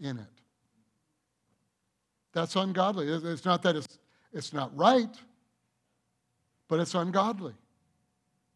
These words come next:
Because even if it's right, you could still go to extreme and blow it.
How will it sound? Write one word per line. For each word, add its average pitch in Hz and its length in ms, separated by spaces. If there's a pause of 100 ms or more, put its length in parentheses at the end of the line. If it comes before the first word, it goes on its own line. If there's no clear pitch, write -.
(320)
Because 196 480 (160)
even 240 260
if 196 120
it's 180 180
right, 185 440 (120)
you 180 140
could 185 180
still 220 340
go 180 260
to 180 200
extreme 180 560
and 156 120
blow 160 300
it. - 60